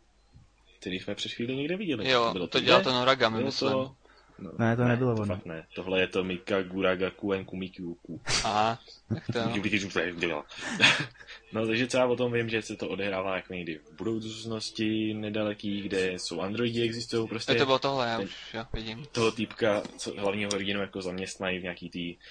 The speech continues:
Speaker 1: společnosti a pracuje tam s nějakým tím androidem. A asi se nějak s-, sblíží, dejme
Speaker 3: No,
Speaker 1: tomu.
Speaker 3: měli by se
Speaker 1: A
Speaker 3: sblížit.
Speaker 1: prostě on, on má jako na práci se zbavovat těch,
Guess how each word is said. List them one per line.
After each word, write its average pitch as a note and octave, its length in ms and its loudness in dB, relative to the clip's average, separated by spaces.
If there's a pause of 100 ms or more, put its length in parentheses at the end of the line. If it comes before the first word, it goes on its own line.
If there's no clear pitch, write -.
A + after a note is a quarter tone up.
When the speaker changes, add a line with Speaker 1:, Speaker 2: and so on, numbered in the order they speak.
(160)
Speaker 1:
společnosti G#2 720 2
a F2+ 100 -2
pracuje F#2 380 -2
tam F#2 140 -4
s - 60 -6
nějakým F2+ 420 -4
tím F#2 220 -8
androidem. F2 600 -4 (880)
A F2 320 -4 (1600)
asi E2+ 200 -8
se E2+ 120 -6
nějak D#2 240 -2
s-, - 280 -12
sblíží, D#2+ 600 -6
dejme D#2+ 220 -8
Speaker 3:
No, A2 80 2
Speaker 1:
tomu. A2 100 4
Speaker 3:
měli B2 200 4
by B2 100 0
se C3+ 120 -2
Speaker 1:
A - 20 0
Speaker 3:
sblížit. G#2+ 260 -2
Speaker 1:
prostě G#2 320 4
on, A#2 220 4
on A#2 120 2
má B2+ 160 6
jako B2 180 0
na G#2 100 0
práci A2+ 400 -2
se A#2 160 -6
zbavovat G2+ 440 0
těch, - 380 -4